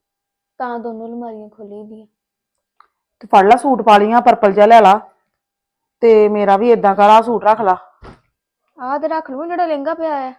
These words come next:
Speaker 1: ਉਹਨੂੰ ਕਿੱਚ ਪਾਣਾ ਹੈ? ਉਹਦੇ ਵਾਸਤੇ ਮੈਨੂੰ ਵੱਖਰਾ ਬੋਰਾ ਕਰਾਉਣਾ ਪੈਣਾ ਹੈ।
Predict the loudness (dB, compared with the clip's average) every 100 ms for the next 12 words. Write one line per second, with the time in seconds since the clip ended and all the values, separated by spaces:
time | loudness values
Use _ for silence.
0 | _ _ _ _ _ -12 -10 -10 -14 -12
1 | -10 -12 -16 _ _ _ _ -10 -6 -4
2 | -4 -6 -10 -8 -8 -6 -4 -2 -2 -2
3 | -6 -6 -8 -8 -8 -12